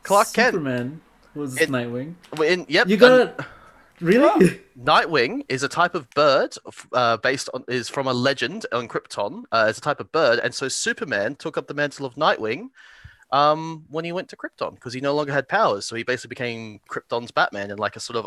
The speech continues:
Speaker 1: almost What If but actual canon story.
Speaker 2: So when was that story published?
Speaker 1: Uh, that was, like, the nineteen seventies, nineteen eighties.
Speaker 2: Okay, so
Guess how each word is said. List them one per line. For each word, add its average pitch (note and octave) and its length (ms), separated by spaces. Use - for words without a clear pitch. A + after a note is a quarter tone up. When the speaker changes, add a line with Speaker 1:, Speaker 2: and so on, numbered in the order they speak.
Speaker 1:
almost B2 420
What A2+ 160
If A2+ 180
but G#2+ 160
actual G2 280
canon G#2 320
story. - 400
Speaker 2:
So D#3+ 220
when F3 200
was G#3 140
that D#3 220
story A#2 200
published? F2+ 540
Speaker 1:
Uh, A2+ 160
that B2+ 120
was, C#3+ 140
like, A#2 140
the G#2+ 100
nineteen A2+ 1000
seventies, D3 600
nineteen C#3 280
eighties. - 520
Speaker 2:
Okay, F#2+ 240
so - 360